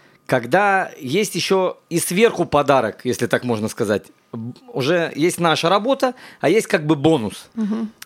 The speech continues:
Speaker 1: И в десять дней раскаяния есть особый свет, особый подарок Всевышнего нам для того, чтобы мы исправили ненужные вещи. Да, теперь вопрос такой, Дик.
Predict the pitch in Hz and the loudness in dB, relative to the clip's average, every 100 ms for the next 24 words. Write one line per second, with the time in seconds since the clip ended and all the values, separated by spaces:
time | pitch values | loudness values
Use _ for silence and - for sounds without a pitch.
0 | - _ - 120 123 120 110 190 175 190 | -20 _ -2 0 2 0 0 0 0 0
1 | 185 170 - 226 190 160 147 - 127 - | 0 0 0 0 0 0 0 -2 0 2
2 | 220 156 113 92 _ _ _ _ - 147 | 2 2 -2 -4 _ _ _ _ -6 2
3 | 214 240 - - 190 160 160 156 175 151 | 2 2 -2 -2 0 2 0 2 2 0
4 | - 170 170 156 160 220 247 233 - - | 0 0 0 0 0 0 0 -4 -14 -20
5 | - 123 127 160 226 185 165 151 175 196 | -8 -4 0 2 2 0 0 0 0 -4
6 | - 190 202 196 170 160 156 _ - 135 | 0 2 2 2 2 -2 -2 _ -4 -2
7 | 156 185 143 156 143 143 117 - 85 _ | 0 0 2 2 4 2 2 -6 -14 _
8 | _ _ _ _ _ _ _ _ _ _ | _ _ _ _ _ _ _ _ _ _
9 | _ _ - 156 208 - 202 147 87 - | _ _ 0 2 2 0 2 2 0 -12
10 | _ _ _ _ _ _ 120 123 214 240 | _ _ _ _ _ _ -2 2 2 0
11 | - 180 180 139 95 | 0 0 2 0 -2